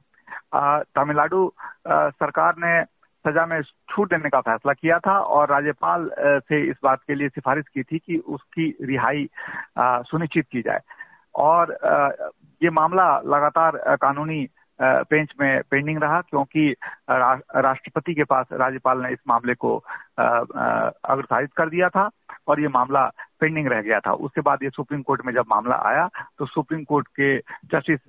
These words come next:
एल नागेश्वर राव की अगुवाई वाली बेंच ने ये अहम फैसला दिया है और कहा है कि तमिलनाडु सरकार के कैबिनेट ने जो फैसला लिया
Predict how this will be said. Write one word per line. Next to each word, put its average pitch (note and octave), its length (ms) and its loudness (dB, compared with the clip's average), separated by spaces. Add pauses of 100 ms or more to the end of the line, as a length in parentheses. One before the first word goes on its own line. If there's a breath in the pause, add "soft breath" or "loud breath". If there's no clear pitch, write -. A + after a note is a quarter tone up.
(100)
एल D3 260 0 (120)
नागेश्वर B2+ 460 0
राव B2 240 2
की B2 300 -8 (280 loud breath)
अगुवाई C#3 300 2
वाली B2+ 220 0
बेंच C3+ 200 -4 (120)
ने A#2+ 60 -6
ये A#2 160 -6
अहम D3+ 320 -2
फैसला A#2+ 300 -2
दिया A#2 260 0
है D#3 160 0 (340 loud breath)
और C#3 80 0
कहा E3 160 0
है G3+ 100 -2
कि G3 140 -10
तमिलनाडु D#3+ 480 -2
सरकार E3+ 280 -2
के B2+ 160 -4
कैबिनेट C#3+ 420 -4
ने E3 60 -6
जो C3+ 120 -2
फैसला B2+ 360 -2
लिया B2 320 0